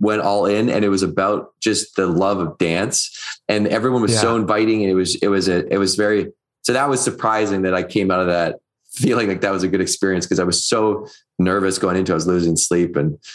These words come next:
Speaker 1: another thing I was nervous about was trying to streak and get away <laughs> 'cause that was,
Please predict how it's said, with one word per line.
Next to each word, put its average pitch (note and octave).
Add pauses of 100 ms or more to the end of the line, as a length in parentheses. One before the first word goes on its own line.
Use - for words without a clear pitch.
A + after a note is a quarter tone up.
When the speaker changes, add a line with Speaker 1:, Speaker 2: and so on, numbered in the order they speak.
(220)
Speaker 1:
another B2+
thing C#3+
I -
was G#2+
nervous G2
about F2+
was F2+
trying F2+
to E2
streak F#2+
and F2
get F2
away E2+
<laughs> - (240)
'cause D3
that A2+
was, G2+